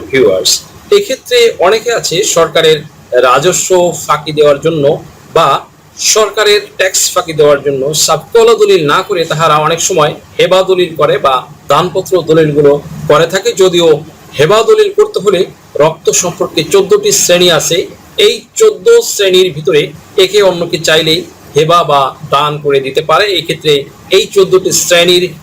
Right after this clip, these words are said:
বাহিরে গিয়ে যদি কেহ কাউকে হেবা করে দিতে চায়, সেক্ষেত্রে সেই দলিলটি তার কার্যক্রম হারিয়ে ফেলবে বা সেই দলিলটি তার যথার্থতা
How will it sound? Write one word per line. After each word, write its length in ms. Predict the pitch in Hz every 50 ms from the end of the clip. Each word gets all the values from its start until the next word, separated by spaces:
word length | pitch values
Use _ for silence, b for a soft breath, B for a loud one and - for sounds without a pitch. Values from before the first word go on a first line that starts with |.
| - - - - 139
বাহিরে 320 | 139 151 165 185 185 180 165 156
গিয়ে 140 | 160 165 151 151
যদি 160 | 151 147 147 147 151
কেহ 220 | 165 147 139 147
কাউকে 360 | 143 147 147 143 143 143 143 139 131 120
হেবা 220 | 131 139 139 147 147
করে 240 | 147 156 147 139
দিতে 220 | 127 127 131 - 139 143 - -
চায়, 220 | 185 139 147 202 - -
সেক্ষেত্রে 460 | 151 143 - 156 151 - 156 147 143 -
সেই 160 | - 147 143 143
দলিলটি 380 | 143 139 139 143 135 139 139
তার 220 | 131 135 127 123 123 - - - - - - -
কার্যক্রম 540 | 139 143 147 147 156 151 147 160 147 143 131 - -
হারিয়ে 280 | 123 135 139 143 147 147 147
ফেলবে 280 | 160 156 151 147 170 185 208 - - - - - - - - -
বা 120 | 165 160 135 143 - - - _ -
সেই 300 | - - - 196 233 240
দলিলটি 400 | 190 196 190 185 180 165 170 165
তার 240 | 156 165 151 143 135 135 - - - - 151 -
যথার্থতা 600 | - 160 151 147 147 165 170 - - 156 147 135